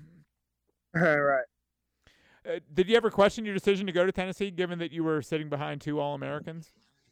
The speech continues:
Speaker 1: Um, when I was being recruited by Tony Vitello, I knew that he was gonna bring in, like, he wasn't gonna, like, sugarcoat anything. He told me straight up. He was like,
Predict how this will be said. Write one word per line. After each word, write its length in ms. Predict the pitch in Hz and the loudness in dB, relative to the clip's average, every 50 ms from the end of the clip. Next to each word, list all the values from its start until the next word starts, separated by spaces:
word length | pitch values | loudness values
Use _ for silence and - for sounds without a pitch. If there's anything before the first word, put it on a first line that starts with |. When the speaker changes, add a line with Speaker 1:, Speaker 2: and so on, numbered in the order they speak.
| _ _ - - - _ _ _ _ _ _ _ _ _ _ _ _ _ _ 151 | _ _ -20 -20 -20 _ _ _ _ _ _ _ _ _ _ _ _ _ _ -8
Speaker 1:
Um, 400 | 156 160 160 160 156 156 151 147 | -6 -4 -2 -2 -4 -4 -6 -6
when 120 | 156 156 | -6 -4
I 60 | 160 165 | -2 -2
was 140 | 170 170 | -4 -4
being 160 | 160 165 165 156 | -4 -8 -8 -8
recruited 320 | 151 147 - 180 175 165 | -10 -4 -2 0 0 2
by 120 | 156 147 | 2 0
Tony 240 | 139 - 156 151 147 | 0 -2 -6 -6 -6
Vitello, 440 | 143 139 - - - 147 143 143 135 131 | -6 -6 -6 -2 0 2 2 2 2 -2
I 60 | 143 | -4
knew 200 | 147 151 151 156 147 | -6 -10 -14 -12 -6
that 260 | 143 143 139 135 - _ _ _ _ _ _ _ _ _ - | -4 -4 -4 -4 -6 _ _ _ _ _ _ _ _ _ -4
he 60 | 160 | -4
was 120 | 156 147 | -2 -2
gonna 140 | 147 147 143 | -4 -6 -4
bring 260 | 135 143 143 147 143 | -2 -2 -2 -2 -2
in, 200 | 143 143 139 139 | -2 -4 -2 -2
like, 200 | 139 135 131 127 _ _ _ _ _ | 0 -2 -2 -2 _ _ _ _ _
he 80 | _ 175 | _ 2
wasn't 280 | 175 175 165 160 156 147 | 2 2 2 0 -2 -4
gonna, 180 | 151 143 139 | -4 -4 -2
like, 180 | 135 135 131 131 | -2 -2 -2 -2
sugarcoat 460 | - - 151 139 139 - 151 135 139 | -4 -6 -6 -8 -4 -2 0 2 2
anything. 420 | 139 139 139 - - 135 135 143 | 2 0 -4 -6 -8 -12 -12 -12
He 100 | 143 143 | -14 -12
told 180 | 139 - 151 143 | -4 -2 -2 -2
me 80 | 139 131 | -2 -4
straight 240 | - - 135 135 | -2 0 2 4
up. 140 | 139 139 135 135 | 4 4 4 2
He 80 | 139 139 | -2 -4
was 160 | 139 131 - | -4 -2 0
like, 180 | 135 131 - | 0 0 0